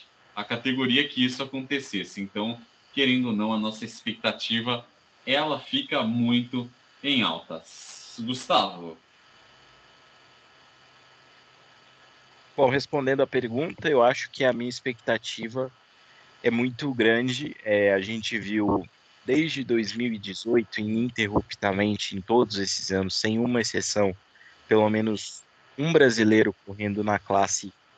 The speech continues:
Speaker 2: principal, seja ela L M P um até dois mil e dezenove, seja até dois mil e vinte, seja ela Hypercar de dois mil e vinte e um pra frente, sempre um brasileiro na classe principal. Porém, é, eles nunca tinham,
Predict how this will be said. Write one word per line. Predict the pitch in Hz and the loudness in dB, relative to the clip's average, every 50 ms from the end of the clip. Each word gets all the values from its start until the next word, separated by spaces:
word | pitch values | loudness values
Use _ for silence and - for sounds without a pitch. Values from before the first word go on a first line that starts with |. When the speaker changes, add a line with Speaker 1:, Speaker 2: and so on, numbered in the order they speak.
| _ _ | _ _
Speaker 2:
principal, | - 110 110 104 - - - - 113 117 110 | -8 -6 -6 -6 -6 -6 0 0 2 2 2
seja | - - 127 120 113 - 113 | -2 -4 -4 -6 -4 -2 -2
ela | 107 107 104 104 101 95 92 95 | 2 4 4 4 4 4 4 2
L | 95 - 98 98 101 101 101 | 0 2 2 4 4 2 2
M | 98 95 95 | 0 -4 -6
P | - - 101 98 | -2 -2 -2 -2
um | 95 95 95 | 0 -2 -4
até | 92 - - 95 92 | -4 -2 -2 -4 -2
dois | 98 95 92 - - | -2 -4 -4 -4 -8
mil | 95 95 _ _ _ _ _ _ _ _ _ - _ _ - - _ _ - - _ _ _ _ _ - _ _ _ _ _ _ _ _ _ | -12 -12 _ _ _ _ _ _ _ _ _ -20 _ _ -20 -20 _ _ -20 -20 _ _ _ _ _ -20 _ _ _ _ _ _ _ _ _
e | 95 92 90 | -10 -10 -10
dezenove, | - - 95 90 90 87 85 - | -6 -6 -4 -2 -2 -2 -2 -4
seja | - - 101 98 - - _ _ _ _ - - _ | -4 -4 -6 -6 -6 -10 _ _ _ _ -20 -20 _
até | - - 98 | 0 0 2
dois | 95 101 95 95 | 2 2 2 2
mil | 104 101 | -2 -6
e | 92 | -6
vinte, | - 98 92 - | -6 -8 -8 -4
seja | - - 107 98 110 95 | -2 -2 -2 0 0 2
ela | 95 92 92 95 | 2 2 2 2
Hypercar | 90 92 98 - - - - - 92 87 | 0 0 0 0 -4 -10 -4 -4 -4 -4
de | 85 - 92 | -4 -8 -6
dois | 92 92 90 - | -6 -6 -6 -6
mil | 95 92 90 | -8 -10 -8
e | |
vinte | 82 95 92 - | -8 -10 -12 -12
e | - - | -12 -14
um | 90 85 _ - _ _ _ _ | -14 -14 _ -20 _ _ _ _
pra | - 107 | -10 -10
frente, | - - 131 135 143 120 - - - | -8 -6 -6 -6 -4 -6 -8 -12 -12
sempre | - - 117 127 123 - 139 | -4 -2 -2 -2 -2 -4 -6
um | 123 | -4
brasileiro | 127 127 113 117 107 101 101 101 104 | -2 -2 -2 0 2 2 2 2 0
na | 107 107 | -4 0
classe | - 107 107 - | 0 0 0 0
principal. | - _ 123 123 - - - - | -4 _ -18 -18 -14 -10 -10 -10
Porém, | _ - 147 143 127 139 170 _ _ _ - _ _ - - - - - - _ | _ 2 2 2 2 0 -4 _ _ _ -20 _ _ -20 -20 -20 -20 -20 -10 _
é, | 101 104 101 101 101 - - - _ _ _ _ _ _ _ _ _ | 2 4 4 4 4 2 -4 -10 _ _ _ _ _ _ _ _ _
eles | 113 110 107 | -6 -4 -2
nunca | 117 131 151 151 156 | -2 -2 2 0 0
tinham, | - - - 131 127 127 | 0 0 -4 -2 -2 -4